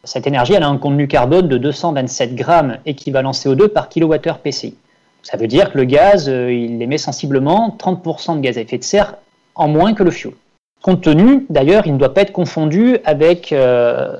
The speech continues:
celui de l'électricité produite à partir de cycles combinés gaz centralisés,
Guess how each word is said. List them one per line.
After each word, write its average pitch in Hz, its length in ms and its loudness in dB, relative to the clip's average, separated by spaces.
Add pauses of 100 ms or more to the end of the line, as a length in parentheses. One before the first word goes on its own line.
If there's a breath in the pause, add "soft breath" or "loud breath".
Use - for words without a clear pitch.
celui 165 320 0
de 165 80 0
l'électricité 151 720 0
produite 190 540 0
à 151 60 2
partir - 420 -4
de 147 80 -2
cycles 196 320 -8
combinés 143 380 -2
gaz 185 220 2
centralisés, 151 680 -4